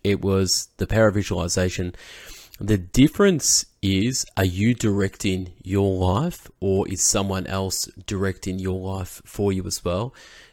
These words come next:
All comes down to the intention and just, yeah, you're either a warrior monk or you're not.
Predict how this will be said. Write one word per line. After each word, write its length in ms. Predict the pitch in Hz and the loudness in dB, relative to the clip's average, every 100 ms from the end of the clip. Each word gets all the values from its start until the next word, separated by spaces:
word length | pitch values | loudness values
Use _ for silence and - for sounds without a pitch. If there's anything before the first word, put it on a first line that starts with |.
| _ | _
All 160 | - 110 | -6 -2
comes 260 | - 117 - | 0 -2 0
down 240 | 98 92 | -2 -2
to 140 | - | -6
the 180 | 90 92 | -10 -8
intention 720 | 95 92 - 95 - 143 160 - _ _ - | -8 -4 -2 -2 -2 -4 -6 -12 _ _ -10
and 220 | 95 95 | -8 -6
just, 480 | - 101 - - - - - - - - - - - - - | -2 0 -2 -4 -14 -18 -18 -16 -16 -14 -16 -16 -20 -20 -8
yeah, 160 | 101 | -4
you're 200 | 92 113 | 0 4
either 260 | 139 156 139 | 6 8 6
a 80 | 107 | 6
warrior 460 | 98 110 151 147 | 6 6 6 6
monk 480 | 107 120 214 - - | 6 4 4 -2 -6
or 140 | 92 95 | -8 -10
you're 100 | 95 | -10
not. 460 | 98 98 - - | -12 -12 -14 -18